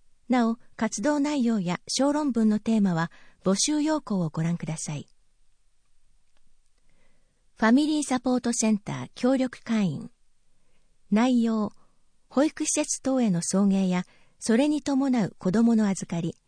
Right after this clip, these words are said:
保護者の外出時などの子どもの一時的な預かり、基本的には協力会員の自宅で、など。謝礼、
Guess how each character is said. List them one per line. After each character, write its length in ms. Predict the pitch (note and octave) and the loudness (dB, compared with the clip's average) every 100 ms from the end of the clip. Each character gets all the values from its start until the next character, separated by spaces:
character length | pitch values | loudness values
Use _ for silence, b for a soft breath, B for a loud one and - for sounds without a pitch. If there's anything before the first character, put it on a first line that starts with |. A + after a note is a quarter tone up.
| _ - - _ _ | _ -20 -20 _ _
保 140 | - A#3 | 2 2
護 140 | D#4 | 2
者 140 | D4+ | 2
の 140 | A#3+ G#3 | 2 2
外 240 | A3+ B3 | 0 -2
出 180 | - - | -4 -6
時 120 | A3 | 0
な 100 | G#3+ | 0
ど 140 | G3 E3+ | 2 0
の 180 | D#3+ b b - | -2 b b -2
子 120 | G3 | 0
ど 140 | C4+ | 2
も 120 | C#4 | 2
の 140 | C4+ B3 | 2 0
一 180 | G#3+ A#3 | 0 -4
時 100 | A3 | -4
的 220 | B3 A#3 | -2 0
な 100 | G#3 | 0
預 180 | G3+ - | -2 -6
か 120 | F3 | -6
り、 180 | E3+ - - _ _ - _ _ _ | -6 -10 -20 _ _ -20 _ _ _
基 160 | - A#3 | 0 2
本 200 | D4 C#4 | 2 -2
的 220 | C#4+ C#4 | -2 0
に 120 | B3 | 0
は 160 | G#3+ G#3+ b b | 0 -4 b b
協 240 | - C#4 | 0 2
力 260 | D4 D4 - | 0 -4 -8
会 300 | - D4 C4+ | -6 -2 2
員 80 | F#3+ | 2
の 60 | |
自 140 | D#3+ - | 0 -6
宅 240 | G3 G3+ | -6 -4
で、 180 | F3 F3+ - - _ _ | -4 -6 -10 -20 _ _
な 160 | F3+ E3 | -4 -4
ど。 120 | - - _ _ _ _ _ _ _ _ _ - _ _ _ _ _ | -6 -18 _ _ _ _ _ _ _ _ _ -20 _ _ _ _ _
謝 220 | - A3 | -2 0
礼、 320 | G#3+ A#3 A3 | 2 0 -2